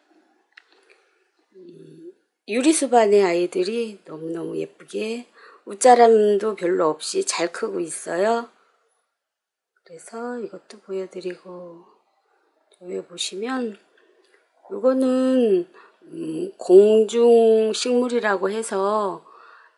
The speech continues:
이렇게 위에다 걸어놓고, 천장에다 걸어놓고 밑으로 떨어지게 하는 공중식물인데요.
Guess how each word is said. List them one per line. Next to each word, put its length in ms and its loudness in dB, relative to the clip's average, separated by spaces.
이렇게 500 2
위에다 440 2
걸어놓고, 580 2
천장에다 640 -2
걸어놓고 540 -6
밑으로 440 -10
떨어지게 460 -4
하는 460 -2
공중식물인데요. 1400 -4